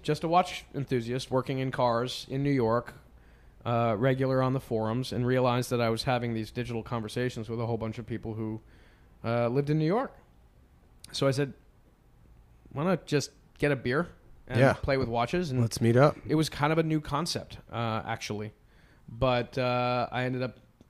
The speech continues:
Speaker 1: hosting a gathering in, in Midtown and had about a dozen people come,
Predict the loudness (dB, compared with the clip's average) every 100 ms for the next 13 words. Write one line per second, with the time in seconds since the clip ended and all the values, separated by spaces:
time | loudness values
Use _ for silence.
0 | -16 -6 -6 -4 -4 -2 0 0 0 0
1 | 0 0 0 0 0 0 -2 -2 -2 -2
2 | 0 0 2 2 0 -4 -12 -20 -20 -20
3 | -20 -4 0 2 2 2 4 2 2 0
4 | 0 0 -2 -2 -4 -2 0 -2 -6